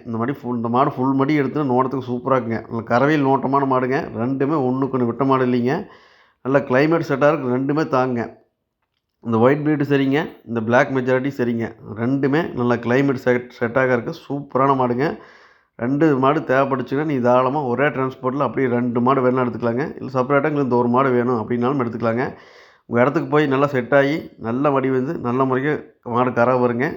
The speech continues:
இதுவும் சுழி சுத்தல் பர்ஃபெக்டா இருக்குதுங்க. ரெண்டு மாடுமே இன்னைக்கு வீடியோல பார்த்த மாடு சுழி சுத்தல் தெளிவா இருக்குதுங்க. நல்ல கருப்பு சட்டையில விரும்பி வாங்குறவங்களுக்கு சூப்பரான கிடாரிங்க. தேவைப்பட்டுச்சுன்னு எடுத்துக்கலாங்க. நாலு பல்லுக்கு சைஸ் பாருங்க எந்த அளவுக்கு இருக்குன்ட்டுங்க.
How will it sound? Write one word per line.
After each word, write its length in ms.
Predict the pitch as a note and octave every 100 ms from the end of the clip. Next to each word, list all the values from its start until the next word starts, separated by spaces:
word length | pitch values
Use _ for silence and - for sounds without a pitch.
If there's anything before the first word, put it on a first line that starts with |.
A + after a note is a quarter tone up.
| -
இதுவும் 280 | A#2 E3+
சுழி 200 | D#3+ C#3+
சுத்தல் 360 | D3+ C3+ D#3+ D#3+
பர்ஃபெக்டா 400 | B2+ A#2 C#3 C3+
இருக்குதுங்க. 320 | D3 C3 A#2+ F2+ A2
ரெண்டு 380 | A#2 C3+ D3 D#3
மாடுமே 260 | C#3+ C#3+
இன்னைக்கு 260 | D#3+ D3+ C3
வீடியோல 220 | C#3 C#3
பார்த்த 200 | C3 C3
மாடு 200 | B2+ C3+
சுழி 260 | D#3 B2+ C#3+
சுத்தல் 400 | C#3+ B2 C#3+ C3
தெளிவா 260 | B2 B2+
இருக்குதுங்க. 400 | C3 A#2+ A#2+ B2+ D3+ - - - - -
நல்ல 160 | - B2+
கருப்பு 280 | B2 C#3 C#3+
சட்டையில 300 | D3+ D#3 D3+
விரும்பி 280 | C#3 D3 C#3+
வாங்குறவங்களுக்கு 480 | C#3+ C3+ C3+ C3 E3+ -
சூப்பரான 540 | - C#3+ - C3+ D#3
கிடாரிங்க. 420 | C3 C3 B2+ A#2+ -
தேவைப்பட்டுச்சுன்னு 520 | - C3+ C3 B2+ C#3+
எடுத்துக்கலாங்க. 380 | C3 A#2+ A#2+ D#3 C3
நாலு 280 | A2+ C3+ C#3
பல்லுக்கு 320 | B2+ D3+ D3+
சைஸ் 380 | - B2+ C#3+ -
பாருங்க 260 | C3 B2+ A#2+
எந்த 140 | A#2+
அளவுக்கு 240 | B2+ A#2+
இருக்குன்ட்டுங்க. 400 | A#2+ A#2 A2+ A2